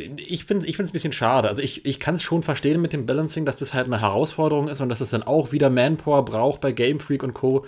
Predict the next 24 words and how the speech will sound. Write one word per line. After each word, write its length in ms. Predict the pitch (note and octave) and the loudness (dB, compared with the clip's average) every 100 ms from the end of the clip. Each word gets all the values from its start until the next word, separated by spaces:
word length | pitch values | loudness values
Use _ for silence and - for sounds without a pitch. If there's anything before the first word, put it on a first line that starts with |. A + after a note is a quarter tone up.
| - - | -10 -16
zu 120 | - | -6
sagen, 260 | A#2 A#2 A#2 | 0 0 0
„Ja, 300 | G2 C3 A#2 A2+ | -2 -2 -2 -4
wie 120 | C3 | -2
macht 340 | A2+ - - | -2 -2 -4
man 140 | D#3 C#3 | -2 -2
das 160 | C3+ | -2
jetzt, 260 | D3+ C#3 - | -4 -6 -8
um, 200 | A#2+ A#2+ | -6 -6
um 180 | A#2 A2+ | -4 -2
diese 160 | A2 | 0
Entscheidung 420 | G#2 - G#2+ A#2+ A2+ | -2 -2 -2 -2 -4
zu 120 | G#2+ | -6
treffen?“ 460 | - A#2 D3+ C#3+ - - - - _ | -4 -4 -4 -8 -10 -20 -20 -20 _
Ähm, 420 | B2 B2 A#2+ A#2+ B2 | 4 4 4 -2 -4
aber 220 | A2+ C3 | -2 0
sagt 220 | A2+ D3 | 2 0
halt 140 | D#3 C#3 | -2 -8
auch 80 | - | -2
sehr, 160 | C#3 | 0
sehr 100 | C#3 | 0
viel 460 | - - A#3+ F#3 - | -4 -2 2 2 2
aus 340 | B2+ F3 G#2+ | 0 0 0
über, 380 | A2+ A#2+ A#2+ | -2 2 2